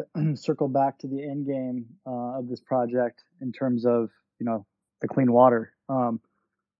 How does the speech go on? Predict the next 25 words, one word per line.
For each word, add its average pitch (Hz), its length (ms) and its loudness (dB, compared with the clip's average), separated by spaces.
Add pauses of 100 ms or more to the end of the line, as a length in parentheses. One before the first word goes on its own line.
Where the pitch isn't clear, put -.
(120)
so 147 120 4
you 147 80 8
said 143 200 2
that 139 80 2
you 135 80 0
were 135 100 -2
working 131 260 -2
with 127 120 0
a, 117 320 -2 (340)
a - 60 -20
company 135 720 0
that 123 260 0
was 117 180 -6
willing 131 240 2
to 127 80 2
offer 131 360 0
you, 123 440 0 (840)
um, 117 640 -6 (120)
if 123 160 -2
I 123 140 6
understood 123 420 0
it 127 80 0
correctly, 123 360 4 (260)
funding 143 540 4
and 135 540 0